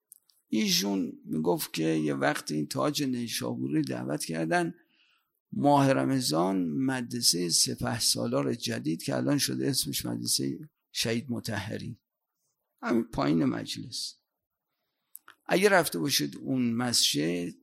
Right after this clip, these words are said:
می‌دونید که شبستان مسجد اون کنار قرار داده، گنبد رو شبستان نیست،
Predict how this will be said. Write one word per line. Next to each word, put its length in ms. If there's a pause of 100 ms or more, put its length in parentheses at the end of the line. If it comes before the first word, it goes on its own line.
(360)
می‌دونید 560
که 200
شبستان 840
مسجد 840 (260)
اون 200
کنار 440
قرار 300
داده، 400 (580)
گنبد 500
رو 140
شبستان 840
نیست، 500